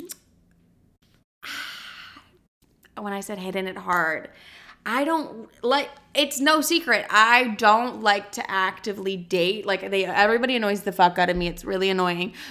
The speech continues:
But, I mean, there's some contenders in there, we'll, that are doing good. We'll get into it in a whole episode where I update you guys on my life, 'cause a lot has happened. A lot. But until then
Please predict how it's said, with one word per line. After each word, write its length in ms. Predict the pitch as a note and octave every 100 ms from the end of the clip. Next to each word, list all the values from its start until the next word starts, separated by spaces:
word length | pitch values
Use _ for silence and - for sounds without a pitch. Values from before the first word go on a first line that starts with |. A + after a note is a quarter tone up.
| -
But, 240 | E4 D#4+ D#4+
I 100 | -
mean, 200 | D4+ D#4
there's 180 | D4 D4
some 380 | - D#4 D#4+ C#4+ -
contenders 540 | - C4+ B3+ A#3+ A3+ A3
in 140 | G#3+
there, 280 | G#3 G3+ G#3
we'll, 280 | A3 D4 - _ -
that 140 | C4
are 260 | C4 B3+ A#3+ - -
doing 460 | - C#4 C4+ C4 C4+ -
good. 340 | G#3 F#3+ G3
We'll 160 | G#3+ A3+
get 160 | C4+
into 240 | B3+ A3 A3
it 80 | G#3
in 80 | G3+
a 60 |
whole 300 | G3 G3+ G3
episode 420 | F#3+ F#3+ F#3 G3
where 400 | F#3+ F#3+ F#3+ G3 - - - -
I 80 | -
update 320 | G#3 G#3 G3+
you 100 | G3+
guys 220 | G3 F#3+
on 100 | F#3+
my 140 | F#3+ G3
life, 440 | F#3+ F#3 F#3 F#3
'cause 140 | G#3 G3
a 60 |
lot 240 | F#3+ F#3+ D4+
has 140 | F#4
happened. 1000 | G#3 G#3+ C#4 B3 F3 F2 B3 B3 - - _ - - - - -
A 80 |
lot. 720 | G#3+ G#3 - - A#2+ - - - - - -
But 340 | A3+ G#3 -
until 540 | G#3 G#3 - A#3 C#4+
then 540 | C4 A#3 G3 F#3+ F#3+